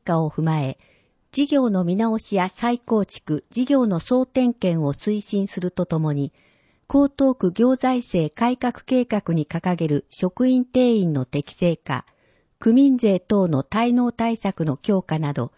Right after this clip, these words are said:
歳入の確保に努め、将来に向け安定的かつ継続的な区民サービスを提供できる財政基盤の確立に努めていきます。区分、平成二十六年度、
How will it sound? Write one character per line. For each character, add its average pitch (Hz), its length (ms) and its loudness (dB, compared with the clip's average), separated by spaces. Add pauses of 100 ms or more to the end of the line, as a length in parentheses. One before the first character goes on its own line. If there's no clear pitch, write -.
(160)
歳 247 320 0
入 247 200 4
の 226 140 0
確 - 300 -6
保 170 100 0
に 143 140 0
努 - 260 -4
め、 127 200 -4 (520)
将 277 280 4
来 214 240 2
に 160 100 0
向 156 120 0
け - 340 -4
安 240 220 0
定 240 240 0
的 - 320 -4
か 214 180 -4
つ - 160 -18
継 240 240 0
続 240 240 -2
的 220 260 -2
な 196 180 -2
区 - 220 -4
民 240 180 2
サ 240 220 0
ー 220 40 0
ビ 190 120 0
ス - 160 -4
を 139 80 0
提 196 260 0
供 185 280 0
で 165 120 -2
き - 140 -6
る 139 180 -2 (240)
財 233 200 2
政 240 360 0
基 247 180 -2
盤 202 240 2
の 143 100 0
確 160 320 0
立 196 240 -2
に 165 180 -2 (140)
努 190 100 4
め 165 120 0
て - 120 -4
い 135 100 -2
き - 160 -6
ま 123 160 -2
す。 - 200 -20 (1500)
区 302 160 0
分、 190 260 0 (200)
平 294 220 2
成 285 260 2
二 277 160 4
十 220 200 2
六 180 280 -2
年 202 240 2
度、 131 200 -4